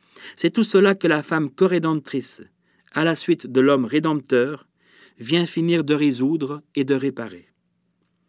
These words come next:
Mais quelle pente à remonter, quelle agonie de chaque instant,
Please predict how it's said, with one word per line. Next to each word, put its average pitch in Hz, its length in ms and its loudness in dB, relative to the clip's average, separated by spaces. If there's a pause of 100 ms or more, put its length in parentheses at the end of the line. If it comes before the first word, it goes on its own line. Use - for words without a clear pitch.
(280)
Mais 165 120 2
quelle 175 200 2
pente 190 380 -2
à 123 140 -2
remonter, 113 480 -4 (500)
quelle 185 260 4
agonie 196 480 6
de 135 120 4
chaque 135 260 -6
instant, 110 400 -8